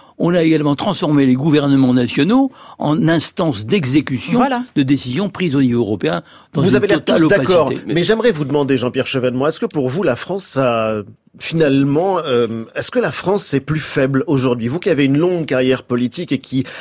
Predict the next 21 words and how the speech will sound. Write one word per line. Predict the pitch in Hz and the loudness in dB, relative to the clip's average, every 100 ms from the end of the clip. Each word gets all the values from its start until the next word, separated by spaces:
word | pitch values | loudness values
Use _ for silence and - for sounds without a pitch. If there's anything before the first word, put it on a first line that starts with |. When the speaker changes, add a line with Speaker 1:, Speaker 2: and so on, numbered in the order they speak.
| - | -8
Speaker 3:
avez | 123 131 117 131 | -2 0 2 2
analysé | 127 127 123 | 2 2 0
ces | 135 131 | 0 0
questions | 131 117 - 131 | -2 -4 -2 0
depuis | 120 - 120 | -2 -2 -2
longtemps, | 123 123 131 | -2 -2 -2
est-ce | 135 - | -2 -2
que | |
pour | 220 160 131 | -4 0 -2
vous, | 113 147 | -2 -2
la | 214 131 | 0 0
France | - 175 | -2 -4
aujourd'hui | 170 131 139 165 | -2 0 0 -2
est | |
plus | - 131 | -2 -4
faible | - - 165 151 117 - - - | -4 0 2 2 -2 -4 -20 -8
qu'il | 139 | 0
y | 135 | 2
a | |
quelques | 123 139 131 | 2 0 0
décennies, | 113 123 - 123 120 185 | 0 -2 -2 -2 -2 -4